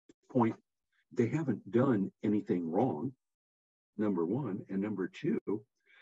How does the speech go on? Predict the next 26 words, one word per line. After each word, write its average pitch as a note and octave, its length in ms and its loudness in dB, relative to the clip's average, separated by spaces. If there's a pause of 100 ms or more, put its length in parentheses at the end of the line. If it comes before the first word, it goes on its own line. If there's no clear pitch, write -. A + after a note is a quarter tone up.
(140)
they've G#2+ 420 4
asked A#2 360 -4
for A#2 200 2
repentance. - 920 -4 (500)
And D#3 160 -2
how A#2 260 2
is A2 160 -2
God G2+ 380 0
supposed - 460 0
to G#2 60 -6
respond? G2 720 -6 (600)
And G#2 160 -2
of G#2+ 80 -6
course, G2 320 4
God G2 340 0
responds A2+ 680 -2 (340)
by G#2 240 0 (160)
granting G2 560 2
the G#2+ 80 2
repentance. A#2+ 760 -2
"Okay, - 180 -4
your G#2+ 240 -2
lives F#2 420 -4
will A#2 100 -2
be D3+ 120 -4
saved." - 500 -4